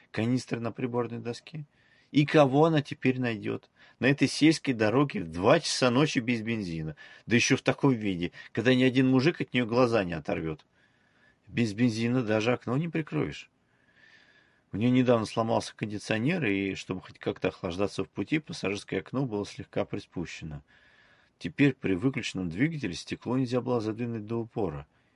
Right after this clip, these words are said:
И ей уже начал кто-то ме-, мерещиться рядом.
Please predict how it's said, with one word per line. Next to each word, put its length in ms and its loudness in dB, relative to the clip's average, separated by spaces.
И 80 -4
ей 140 4
уже 220 2
начал 320 -4
кто-то 380 -8
ме-, 200 -4
мерещиться 640 -6
рядом. 420 -4